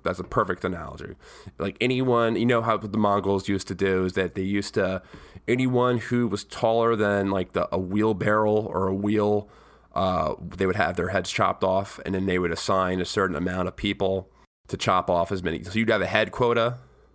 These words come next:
So you'd be like, "All right, everyone's gotta chop off one hundred heads."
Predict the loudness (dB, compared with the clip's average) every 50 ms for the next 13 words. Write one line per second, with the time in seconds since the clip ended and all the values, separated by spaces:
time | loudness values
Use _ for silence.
0 | _ _ _ _ _ _ -4 0 0 2 2 2 2 2 2 2 2 2 2 2
1 | 2 2 4 2 2 2 2 2 2 2 2 2 2 2 2 0 0 0 0 2
2 | 2 4 4 2 2 0 -2 -8 -14 -12 -2 0 2 2 2 4 2 2 2 2
3 | 0 0 0 0 2 0 2 2 0 0 2 2 2 2 0 -2 -4 -8 -10